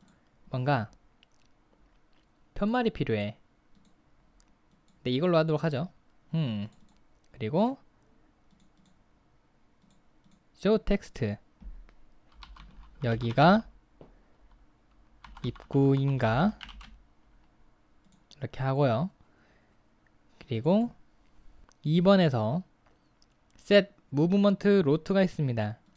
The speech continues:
누르시면 어디서 많이 본 게 있죠? 예, 똑같습니다. 그래서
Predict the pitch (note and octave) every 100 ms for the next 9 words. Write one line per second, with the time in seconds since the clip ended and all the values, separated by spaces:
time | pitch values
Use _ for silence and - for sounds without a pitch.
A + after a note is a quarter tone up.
0 | _ _ _ C#3 C3+ B2+ D#3+ G#3+ B2 C#3
1 | D#3 D#3 E3 E3 - C3 C#3 E3 E3 -
2 | E3+ G#3+ _ - _ _ _ _ _ -
3 | - - - C#4+ - F#3+ C3+ E3 D#3+ -
4 | - A#2 - A2